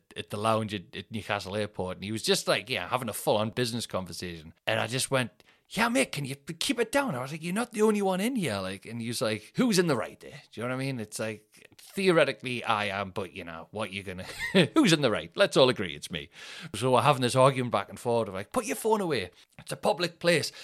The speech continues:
"Yeah, but you're inflicting it on everyone." And then it was time for us to get me train. And I was like, "I go," and I think I said, "I go and fuck off," or something. <laughs> And he just paused his phone call.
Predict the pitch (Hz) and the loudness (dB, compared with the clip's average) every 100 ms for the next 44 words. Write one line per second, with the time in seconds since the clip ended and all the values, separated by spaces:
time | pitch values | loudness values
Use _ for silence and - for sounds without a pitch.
0 | - - 233 196 190 196 185 - 247 226 | -12 0 0 0 -2 -2 -2 0 0 0
1 | 208 196 196 185 185 - - - 151 160 | 0 0 0 -2 -4 -6 -12 -2 2 2
2 | 147 - 165 147 143 131 117 135 123 - | 0 2 2 2 0 -2 -4 -6 -6 -2
3 | 147 139 95 - - - - 123 123 131 | 2 2 0 -12 -20 -20 -6 -2 -2 -4
4 | 123 165 180 175 180 - 135 135 139 - | -4 -2 -2 -4 -4 -2 -2 -2 -4 -4
5 | - 165 - 165 135 - 156 147 131 - | 0 0 0 -4 -6 -6 -6 -4 -4 -4
6 | - 101 101 - - - - - 170 - | -6 -6 -6 -6 -10 -12 -8 -2 -2 -2
7 | 214 - - - 220 - - _ _ _ | -6 -4 -2 0 -2 -4 -12 _ _ _
8 | _ - - 226 202 165 170 - 185 165 | _ -4 8 8 8 4 -4 2 4 4
9 | - - 107 98 | 2 -4 -2 -2